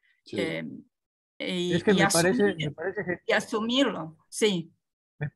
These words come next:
Speaker 3: me parece genial porque entonces te ves, desde que te ves,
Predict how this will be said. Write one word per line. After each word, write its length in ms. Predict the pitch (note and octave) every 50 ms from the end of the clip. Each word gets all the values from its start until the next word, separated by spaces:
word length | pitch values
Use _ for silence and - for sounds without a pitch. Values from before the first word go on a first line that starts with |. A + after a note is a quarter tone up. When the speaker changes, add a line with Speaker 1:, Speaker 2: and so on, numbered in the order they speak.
| _ _
Speaker 3:
me 160 | - C#3+ C#3
parece 320 | C#3 C#3+ D#3 F#3 F3 G#3 E3+
genial 400 | F3+ F3+ E3+ F3+ F3+ F3 F3 F3
porque 280 | - D#3+ C#3 - C#3
entonces 360 | C3+ - - D#3+ F3 F3 E3 _
te 140 | - D3 C3+
ves, 240 | D3 E3 F3+ G3+ -
desde 360 | D#3 C#3 C#3 C#3 C3 C3+ C#3 C3
que 140 | - C3
te 140 | - - C3
ves, 340 | C#3+ E3+ G3 G#3+ - _